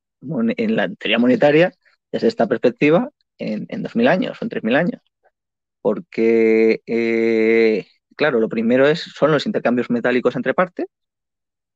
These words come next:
que tiene ca-, que cada uno verificar y validar,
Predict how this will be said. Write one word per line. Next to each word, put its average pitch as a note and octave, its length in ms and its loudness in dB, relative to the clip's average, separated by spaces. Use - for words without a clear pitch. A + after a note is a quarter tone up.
que - 100 -2
tiene A#2+ 260 0
ca-, A#2 260 0
que A#2+ 120 -4
cada A#2 240 2
uno C3+ 360 2
verificar A2+ 640 0
y B2+ 60 4
validar, B2+ 580 2